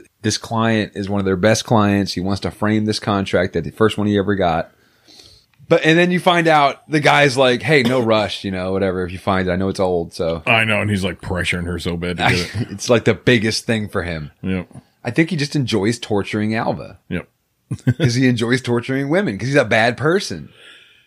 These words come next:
Speaker 2: I, I get, I get the idea of what he was trying to do, but he went too far with it, I think. <laughs>
Speaker 1: Yeah, I think it's an example of, of an actor feeling way too big for his britches.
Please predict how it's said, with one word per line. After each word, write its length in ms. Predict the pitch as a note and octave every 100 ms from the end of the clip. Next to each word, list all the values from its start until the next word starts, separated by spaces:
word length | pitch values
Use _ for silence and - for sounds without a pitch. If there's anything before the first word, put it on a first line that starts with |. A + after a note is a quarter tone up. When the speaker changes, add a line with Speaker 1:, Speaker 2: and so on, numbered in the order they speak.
| _ _ _ _
Speaker 2:
I, 220 | C3 -
I 40 | C#3+
get, 420 | A#2 C#3+ D#3+ - -
I 80 | B2+
get 300 | A#2 G#3 -
the 100 | A2
idea 440 | A#2 G#2 G2+ G#2+
of 80 | G2
what 140 | G2+
he 100 | G2+
was 160 | G#2 F#2+
trying 200 | G#2 G2+
to 40 |
do, 180 | F#2+ G2+
but 220 | F2+ F#2
he 140 | F#2+ A2+
went 340 | A#2 A#2 -
too 220 | - B2
far 260 | G#2 G2+ D#2+
with 160 | E2+ D#2+
it, 80 | D2+
I 120 | D#2+
think. 240 | D#2 C2+ _ - - - - - D#3+ E3 -
<laughs> 80 |
Speaker 1:
Yeah, 120 | C3 A#2+
I 60 |
think 200 | B2 F#3
it's 100 | F#3+
an 60 | E3+
example 460 | C3 A#2 A2 A2 G#2
of, 100 | F#2+
of 240 | - G2
an 80 | F#2+
actor 340 | G#2 G#2+ G#2+
feeling 400 | F#2+ A2+ G#2+ G2+ F#2+
way 160 | G#2
too 160 | G#2+ A#2+
big 260 | G2+ G2+ F#2
for 100 | G#2
his 100 | F#2
britches. 580 | G2+ F#2+ A2 G#2 G#2